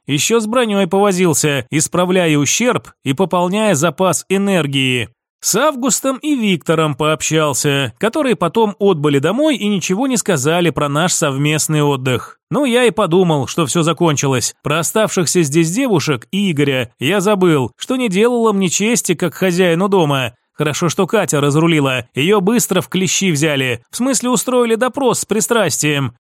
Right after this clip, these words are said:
Мне тоже отдуваться пришлось. "Надо было вам помочь", Смущённо сказал Игорь, когда мы рассказали в общих чертах о произошедшем.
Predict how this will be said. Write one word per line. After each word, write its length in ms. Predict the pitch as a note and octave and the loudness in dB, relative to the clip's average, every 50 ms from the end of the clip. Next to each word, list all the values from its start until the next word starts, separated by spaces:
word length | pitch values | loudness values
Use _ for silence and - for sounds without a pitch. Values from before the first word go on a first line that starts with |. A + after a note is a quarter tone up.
| _ _ | _ _
Мне 300 | - A#2+ D3 E3 F#3+ G#3+ | -4 -2 0 0 0 0
тоже 500 | - A3+ G#3 F#3+ E3+ D#3 F3 E3 C3 G#2+ - - | 2 2 2 2 2 2 2 0 0 -2 -4 -4
отдуваться 800 | D3 F3 F3 F3 F3+ G#3 G#3+ G3 F#3 E3 D3 - - C#3+ C3 | -4 -4 -2 0 2 2 4 4 4 2 0 0 -2 -4 -2
пришлось. 600 | A#2+ D3 D#3 - - D#3 D#3 C#3+ B2+ - - - - _ _ _ _ _ _ _ _ | -2 -2 -2 0 0 0 0 0 0 -2 -4 -8 -14 _ _ _ _ _ _ _ _
"Надо 400 | - C3+ G3 B3+ C4+ A3+ B3 A#3+ | -4 -2 0 0 2 2 0 0
было 320 | G#3+ G#3 A3 A3+ A3 G#3+ G3 | 0 0 0 2 4 4 4
вам 340 | F3 F3 F#3 G3 G3+ F#3 - | 4 4 2 2 0 0 -2
помочь", 760 | - D#3+ D3+ D3 D3+ D#3 E3 E3 E3+ D#3 B2+ - - - _ _ _ | -2 -2 0 0 2 2 2 2 2 2 0 -4 -8 -12 _ _ _
Смущённо 640 | - - D#3 D#3+ D#3 - - - F3 F3+ E3+ D#3+ D#3+ | -10 -4 -2 -2 -2 0 0 0 0 0 0 0 0
сказал 440 | - - E3 D#3 C#3+ D#3+ E3+ E3 E3 | 0 0 -2 -2 0 0 2 4 4
Игорь, 360 | F3 E3+ D3 D3 C#3+ B2+ - - _ | 4 4 4 2 0 -2 -4 -6 _
когда 340 | - D3 D3+ D3 E3 E3 E3 | -6 -4 -2 -2 -2 0 0
мы 140 | F3 F3+ E3+ | 2 2 2
рассказали 600 | D#3+ - - - E3 C#3+ C#3+ F#3 G3 F#3+ F3+ D#3 | 0 0 -2 -2 -2 0 2 2 2 2 2 2
в 140 | C3+ C3 | 2 2
общих 340 | E3+ F3 - - - D3+ B2 | 2 0 0 0 -2 -2 -2
чертах 480 | - E3+ E3 D3 - F#3+ G3 F#3 - E3+ | 0 0 0 0 0 0 0 0 0 -2
о 60 | C#3+ | -2
произошедшем. 1000 | - D3 D#3+ D#3+ C#3+ D#3+ F#3 E3+ - F#3+ F3+ D3 - - - C#3 C3 B2 A2+ | -2 0 0 0 0 0 0 0 2 2 2 2 0 0 -2 -2 -2 -4 -6